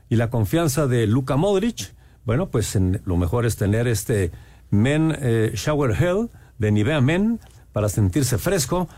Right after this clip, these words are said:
Así que ya lo saben, como el Real Madrid, tú también prepárate para la mejor jugada con Nivea Men. Nivea Men,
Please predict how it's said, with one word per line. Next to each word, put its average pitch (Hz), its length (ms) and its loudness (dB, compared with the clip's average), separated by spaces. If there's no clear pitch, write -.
Así 135 180 0
que 127 120 0
ya 127 100 2
lo 123 100 0
saben, 196 400 0
como 113 240 0
el 107 80 2
Real 143 200 0
Madrid, 151 380 0
tú 226 140 -2
también 196 320 0
prepárate 151 720 -2
para 113 240 0
la 117 60 0
mejor 113 280 0
jugada 151 460 0
con 120 300 2
Nivea 175 400 2
Men. 101 500 0
Nivea 113 400 2
Men, 196 400 0